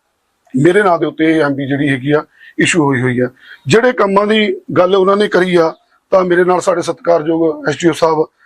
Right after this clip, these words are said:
ਨਾਲ ਬੈਠੇ ਹੈਗੇ ਨੇ। ਜਿਹੜੇ ਉਹਨਾਂ ਨੇ ਕੰਮਾਂ ਦੀ ਗੱਲ ਕਰੀ ਆ ਕਿ ਦਸ ਲੱਖ ਦੀ ਪੇਮੈਂਟ ਜਿਹੜੀ ਹੈਗੀ ਆ ਉਹ ਬਿਨਾਂ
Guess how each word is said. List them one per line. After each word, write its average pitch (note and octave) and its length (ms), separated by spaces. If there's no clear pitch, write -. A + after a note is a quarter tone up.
ਨਾਲ D#3 420
ਬੈਠੇ E3 260
ਹੈਗੇ F3 220
ਨੇ। F#3+ 120
ਜਿਹੜੇ G#3+ 200
ਉਹਨਾਂ A#3+ 200
ਨੇ A3+ 160
ਕੰਮਾਂ F#3+ 260
ਦੀ F#3 160
ਗੱਲ F#3 180
ਕਰੀ F#3 280
ਆ F#3+ 100
ਕਿ - 180
ਦਸ F3+ 280
ਲੱਖ F3+ 220
ਦੀ F3 120
ਪੇਮੈਂਟ E3 400
ਜਿਹੜੀ E3 280
ਹੈਗੀ D#3+ 260
ਆ D3 120
ਉਹ A3 120
ਬਿਨਾਂ F#3 520